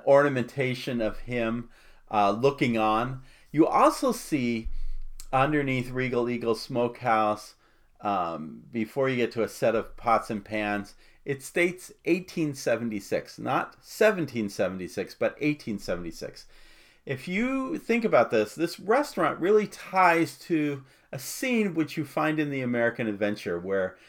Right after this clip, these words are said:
Dreamers and doers are honored in the Philadelphia's Exposition Hall during the nation's centennial. Here we have, uh, if you recall in that scene, Mark Twain,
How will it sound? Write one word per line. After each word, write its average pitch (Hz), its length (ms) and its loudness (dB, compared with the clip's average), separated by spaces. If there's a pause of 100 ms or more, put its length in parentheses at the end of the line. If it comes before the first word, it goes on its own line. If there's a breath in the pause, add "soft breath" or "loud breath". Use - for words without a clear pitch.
(280 soft breath)
Dreamers 170 440 4
and 127 160 -2
doers 139 400 0
are 110 240 2
honored 139 500 0
in 127 440 -4
the 120 100 -2
Philadelphia's 123 960 2 (100)
Exposition 113 760 -4
Hall 90 400 -6 (380 soft breath)
during 156 360 2
the 143 80 0
nation's 120 800 -2 (100)
centennial. 101 720 -6 (520 soft breath)
Here 180 220 4
we 170 160 4
have, 131 340 4 (220)
uh, 98 360 0 (140)
if 127 200 -6
you 131 80 -4
recall 147 320 2
in 139 60 0
that 123 200 0
scene, 131 280 -2
Mark 123 280 2
Twain, 180 640 2